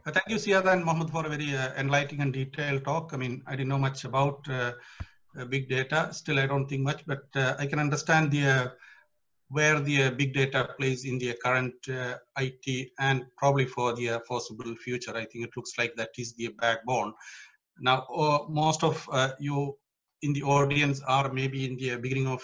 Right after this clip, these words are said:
your career, and it's maybe, uh, exciting for you. So please do, uh, you know, if you think that this is your area, please do go along with it. Don't be,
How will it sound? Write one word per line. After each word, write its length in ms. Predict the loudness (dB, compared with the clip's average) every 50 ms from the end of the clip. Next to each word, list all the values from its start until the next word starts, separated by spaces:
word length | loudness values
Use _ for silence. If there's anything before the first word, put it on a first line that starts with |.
| -12 -8
your 340 | -6 -4 -4 -2 -4 -6 -8 -6 -4
career, 280 | -2 0 0 0 0 -2 -2
and 100 | -4 -4
it's 240 | -4 -4 -8 -14 -10 -6
maybe, 340 | -4 -4 -2 -2 -2 -2 -2
uh, 160 | -2 -4 -6 -8
exciting 480 | -10 -10 -4 -2 -2 -2 -2 -4 -6 -4
for 160 | -4 -4 -2
you. 200 | -2 -2 -2 -4 -8 -16 -18 -20 -20 _
So 220 | _ 0 0 0 4
please 280 | 6 6 6 6 4
do, 380 | 4 6 8 10 10 10 8 4 -2
uh, 380 | 2 4 6 6 6 6 4 2 -6 -8 _ _ _ _
you 80 | 0 0
know, 80 | 0 2
if 200 | 2 0 2 4
you 120 | 4 4
think 220 | 4 4 4 4 4
that 120 | 4 4
this 160 | 2 0 0
is 180 | -2 -2 -2 0
your 400 | 0 2 2 2 2 0 -4 -6 0
area, 400 | 2 2 4 4 4 2 0 0 0
please 220 | -2 0 0 0
do 340 | 0 0 0 0 0 -2 -4 -6 _ _ _ _ _ _ _ _ _ _ _
go 200 | 0 2 2 2 0 0 2
along 280 | 6 6 8 8 6 6
with 180 | 4 2 2 2
it. 180 | -6 -8 -8 -14 _ _ _
Don't 220 | 2 4 4 4
be, 240 | 2 2 2 0 -2